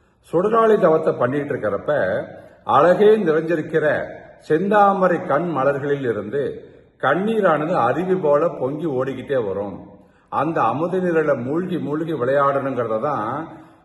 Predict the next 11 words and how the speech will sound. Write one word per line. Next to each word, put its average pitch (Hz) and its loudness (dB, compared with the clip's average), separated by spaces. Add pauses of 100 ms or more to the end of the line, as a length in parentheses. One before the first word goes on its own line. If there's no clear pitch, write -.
ஏழுருவ 170 2
பூம்புணல் 156 -2
பாய்ந்தாடுன்னு 131 0
சொல்றார். 95 -6 (600)
இந்த 156 2
ஞான 165 -2
நிகழ்வுகள் 156 0
எல்லாமே 139 0 (920)
பிரம்மஞான 196 0
தவத்துல 151 0
வரக்கூடிய 123 -2